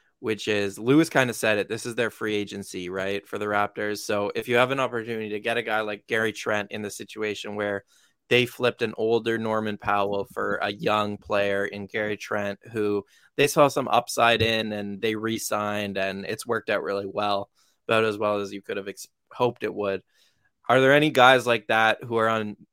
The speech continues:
maybe the younger side, maybe haven't worked out so well, uh,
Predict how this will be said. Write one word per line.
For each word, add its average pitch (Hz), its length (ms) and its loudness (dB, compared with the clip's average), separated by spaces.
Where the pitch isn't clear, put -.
maybe 120 300 -4
the 117 120 -4
younger 110 400 -2
side, 107 400 0
maybe 110 280 -6
haven't 110 340 -4
worked 107 240 -4
out 104 180 -4
so 110 280 -4
well, 104 520 0
uh, 107 360 4